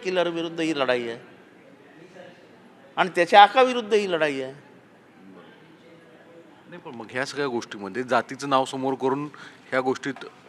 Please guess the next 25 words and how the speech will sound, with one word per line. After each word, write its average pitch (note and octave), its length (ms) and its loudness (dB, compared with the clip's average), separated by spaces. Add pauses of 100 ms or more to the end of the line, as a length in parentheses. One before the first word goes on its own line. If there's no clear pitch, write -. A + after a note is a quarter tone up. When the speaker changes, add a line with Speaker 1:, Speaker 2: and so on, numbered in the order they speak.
(100)
Speaker 2:
स्वतःला B2+ 440 0 (220)
सुर-, B2+ 320 -6
सुरक्षित C3 480 -4
करू C#3 140 0
पाहतायत? C3+ 320 -2 (460)
Speaker 1:
नाही, F#4+ 100 -16
नाही, D4 120 -8
सुरक्षित C#4 840 -6
नाही, G3+ 240 -8
स्वतःचं, F3+ 840 -6 (180)
म्हणजे A2 180 -14
मला G#2 260 -6
माहीत A#2 320 -6
नाही C#3+ 180 -4
कोण B2 140 -6
कशाला C3 380 0
वापरतंय, A#2+ 440 -2 (460)
पण G#3 80 -10
त्याच्याने C#4+ 440 -6
महाराष्ट्रामध्ये A#3+ 1080 -4
वातावरण G#3 580 -4
जाती G#3+ 300 -2
जातीमध्ये F#3 440 -8 (120)
खराब F#3+ 260 6
होतंय, C3+ 300 -2